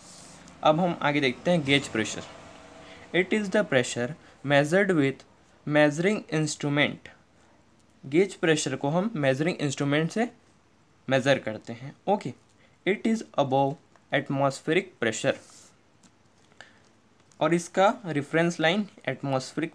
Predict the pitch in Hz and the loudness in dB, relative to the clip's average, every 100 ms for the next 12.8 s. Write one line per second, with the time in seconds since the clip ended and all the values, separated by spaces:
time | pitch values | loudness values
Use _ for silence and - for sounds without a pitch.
0 | - 120 - 131 113 127 131 175 - 135 | -2 -2 0 -4 -2 -4 -2 -2 -2 -4
1 | 156 - - - 160 131 127 170 147 143 | -4 -8 -10 -4 0 2 0 -2 -2 -2
2 | 147 135 - 147 147 170 - - - 135 | -2 -2 -4 -2 -2 -2 -4 -2 0 2
3 | 156 160 170 - 147 117 101 - 110 101 | 2 2 0 2 2 2 -2 -6 -12 -14
4 | _ - - - - 165 120 - - _ | _ -20 -20 -10 -2 -2 -2 -12 -20 _
5 | - 165 - - 175 - - 147 123 - | -4 -2 -2 -2 -4 -2 2 2 2 -2
6 | 156 - - - - 123 151 156 151 151 | -4 -6 -16 -20 -14 -4 0 0 0 0
7 | 175 - 170 165 175 - - - 185 - | -2 0 0 0 -2 -10 -8 0 0 0
8 | 139 - 196 175 127 151 - - - 127 | -6 4 6 6 4 -2 -6 -14 -2 0
9 | 175 202 196 185 165 165 185 165 127 123 | 2 4 4 4 4 2 2 0 -2 -2
10 | 180 175 139 131 139 - 113 113 - _ | -4 -4 2 4 4 2 -6 -6 -10 _
11 | - - _ 156 165 175 170 - 151 180 | -20 -20 _ -2 2 2 2 -2 -4 -4
12 | 123 139 147 - - 113 - 107 | 0 0 0 -4 -6 -6 -6 -8